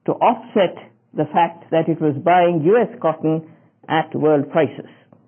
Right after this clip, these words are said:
So you have, first of all, a subsidy, and then another sub-, a production subsidy, and then an export subsidy,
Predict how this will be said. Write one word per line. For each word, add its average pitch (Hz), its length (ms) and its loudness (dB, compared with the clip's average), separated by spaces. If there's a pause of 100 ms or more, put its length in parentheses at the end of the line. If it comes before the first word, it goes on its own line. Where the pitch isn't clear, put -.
(560)
So 175 80 2
you 156 220 0
have, 170 380 2
first 175 280 0
of 156 120 -2
all, 151 400 0
a 135 220 -4
subsidy, 196 720 0 (360)
and 139 160 -2
then 151 140 2
another 196 440 2
sub-, 185 200 0
a 147 60 0
production 170 600 -2
subsidy, 165 600 -2
and 151 100 -2
then 139 140 0
an 135 100 0
export 196 540 -2
subsidy, 151 720 0